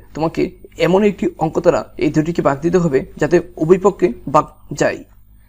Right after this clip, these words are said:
তাহলে আমরা এখানে দুই দ্বারা দিলে শুধুমাত্র চল্লিশে যায়, তিন দ্বারা দিলে পনেরো যায়, চার দ্বারা দিলে চল্লিশে যায়। যদি পাঁচ দ্বারা ভাগ দিই,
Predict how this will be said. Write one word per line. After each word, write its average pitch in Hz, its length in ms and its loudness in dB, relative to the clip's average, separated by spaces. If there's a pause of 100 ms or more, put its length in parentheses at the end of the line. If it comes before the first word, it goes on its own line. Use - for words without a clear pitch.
(100)
তাহলে 185 180 6
আমরা 214 200 4
এখানে 185 360 0 (260)
দুই 151 140 2
দ্বারা 170 200 8
দিলে 180 380 4
শুধুমাত্র 208 480 0
চল্লিশে 165 340 2
যায়, - 180 -6 (320)
তিন 165 180 2
দ্বারা 190 140 6
দিলে 175 300 0 (160)
পনেরো 208 280 4
যায়, - 240 -6 (300)
চার 151 180 2
দ্বারা 175 220 4
দিলে 202 200 0 (180)
চল্লিশে 196 340 4
যায়। - 220 -8 (260)
যদি 175 140 2
পাঁচ 117 340 -4
দ্বারা 170 180 6
ভাগ 131 220 0
দিই, 160 160 -4